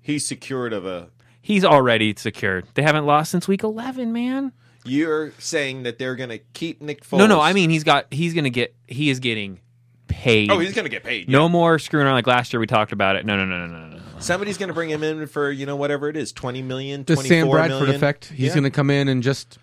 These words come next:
Speaker 1: I mean, who do you want
Speaker 3: get
Speaker 1: more, Sam
Speaker 3: gravy
Speaker 1: Bradford
Speaker 3: train.
Speaker 1: or Nick Foles?
Speaker 2: Oh,
Speaker 3: I'll
Speaker 2: I
Speaker 3: take
Speaker 2: don't
Speaker 3: Nick.
Speaker 2: think Bradford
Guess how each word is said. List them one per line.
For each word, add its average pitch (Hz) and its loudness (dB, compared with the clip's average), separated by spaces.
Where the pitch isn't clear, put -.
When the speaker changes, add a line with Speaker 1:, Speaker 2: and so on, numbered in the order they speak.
Speaker 1:
I 285 -2
mean, 311 -2
who 302 2
do 294 -2
you 330 0
want 320 -2
Speaker 3:
get 262 -10
Speaker 1:
more, 294 -2
Sam 147 0
Speaker 3:
gravy 151 4
Speaker 1:
Bradford 127 0
Speaker 3:
train. - -4
Speaker 1:
or 143 -2
Nick 143 -8
Foles? 208 -4
Speaker 2:
Oh, 113 -2
Speaker 3:
I'll - 2
Speaker 2:
I 113 6
Speaker 3:
take 123 6
Speaker 2:
don't 113 2
Speaker 3:
Nick. 113 -4
Speaker 2:
think 107 -6
Bradford 98 -4